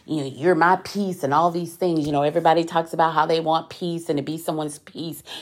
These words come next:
You can't be anyone's peace who's not bringing you peace. That's not gonna work. And first of all, you gotta be at peace with yourself. You have to be at peace with yourself. Stop worrying about someone else being your peace. I'm my own peace. I give myself peace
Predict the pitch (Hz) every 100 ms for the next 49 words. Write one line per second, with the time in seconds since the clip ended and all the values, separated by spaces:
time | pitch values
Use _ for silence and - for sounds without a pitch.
0 | - 247 254 302 233 156 202 175 190 175
1 | 160 151 - - 233 208 - 160 147 156
2 | 156 135 151 165 151 135 135 160 - -
3 | 123 127 180 - 160 151 143 127 135 143
4 | 127 - - - 170 147 190 254 254 214
5 | 156 143 139 135 - - 208 214 196 175
6 | 170 139 - 185 170 151 143 135 131 -
7 | 139 127 - _ _ _ 202 196 185 175
8 | - 165 139 - 180 - 135 135 - 143
9 | - 196 - 180 202 170 165 143 - -
10 | - 202 165 151 156 190 - 147 151 139
11 | 131 131 131 - 127 - - - _ _
12 | _ - 180 233 196 165 165 170 165 -
13 | 123 117 - - - 175 170 175 156 143
14 | 135 131 - 185 160 147 - 147 - -